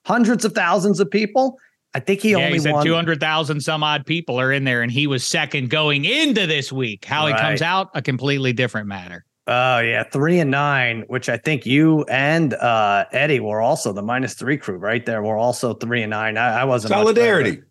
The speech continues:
Speaker 1: Yeah, I was five and seven. So there you go. Right. Yeah, they stick together. Hench is in first place. Brother Bry is one game back, and Harry is three games back. As we get down to the nitty-gritty, let's talk about that game last night.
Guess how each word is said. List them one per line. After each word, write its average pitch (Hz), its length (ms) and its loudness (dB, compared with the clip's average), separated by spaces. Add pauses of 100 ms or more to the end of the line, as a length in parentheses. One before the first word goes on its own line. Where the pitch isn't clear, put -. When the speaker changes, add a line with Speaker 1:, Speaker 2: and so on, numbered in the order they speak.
(480)
Speaker 1:
Yeah, 107 300 -2 (220)
I 117 60 0
was 117 180 -2
five 110 340 0
and 104 100 -8
seven. 98 320 -6
So 160 140 0
there 190 160 4
you 170 60 2
go. 127 100 2
Right. 120 260 0
Yeah, 123 160 0
they 120 140 -2
stick - 280 -4
together. 139 280 0
Hench 160 300 -2
is 135 100 -2
in 139 80 0
first 135 320 -2
place. 131 380 0
Brother 151 260 2
Bry 135 260 2
is 123 120 -4
one 127 180 -2
game 120 220 -2
back, 113 240 0
and 107 100 -6
Harry 113 400 -2 (300)
is 113 180 -4
three 123 300 -2
games 107 320 -4
back. 110 320 -2
As 107 100 -4
we 110 100 -4
get 139 300 -2
down 131 320 2
to 123 100 -4
the 110 120 -2
nitty-gritty, 127 580 0
let's 143 220 -2
talk 165 160 0
about 127 180 -2
that 120 140 -2
game 131 240 -2
last 143 340 0
night. 123 280 -2